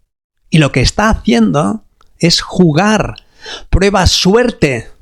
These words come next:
como un ludópata ante una máquina tragaperras y es capaz de justificar sus desaciertos con todo tipo de argumentos. Pero el trading debería ser justo lo contrario.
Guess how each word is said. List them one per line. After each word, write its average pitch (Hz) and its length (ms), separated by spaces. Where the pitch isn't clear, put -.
como 135 240
un 175 360
ludópata 143 640
ante 127 200
una 131 140
máquina 139 300
tragaperras 135 640
y 214 100
es - 120
capaz 233 340
de 269 100
justificar 196 760
sus 156 220
desaciertos 202 840
con 131 360
todo 165 380
tipo 151 340
de 131 120
argumentos. 131 960
Pero 214 200
el 233 160
trading 110 540
debería 143 460
ser - 380
justo 160 840
lo 131 220
contrario. 123 840